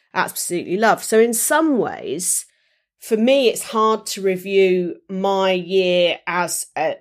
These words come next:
in a financial way because it hasn't been a year of consistency in that regard. So I,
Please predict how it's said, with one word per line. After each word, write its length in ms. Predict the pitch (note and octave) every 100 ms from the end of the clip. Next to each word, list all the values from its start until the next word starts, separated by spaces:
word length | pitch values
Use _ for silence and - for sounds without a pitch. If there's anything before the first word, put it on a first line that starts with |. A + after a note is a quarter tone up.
| -
in 160 | F#3+ F3
a 80 | F3
financial 1000 | - F#3 F3+ G#3 B3+ A#3+ - A2+ G#2
way 580 | C3 D#3+ B2+ - B2+ F#3 _ _ _ _ -
because 580 | G#3 - - A3 G3+
it 100 | -
hasn't 440 | - G3+ F#3 F#3+ -
been 180 | F#3 F3
a 60 |
year 340 | F3 F3+ F3 E3
of 200 | - -
consistency 1300 | F3 E3 - F#3+ - - - - - - - - _ _ _ _ -
in 160 | D#3+
that 160 | D#3+ -
regard. 440 | D3 F#2 E2 - -
So 320 | F3+ F3 -
I, 540 | F#3+ G3 G3+ G3+ -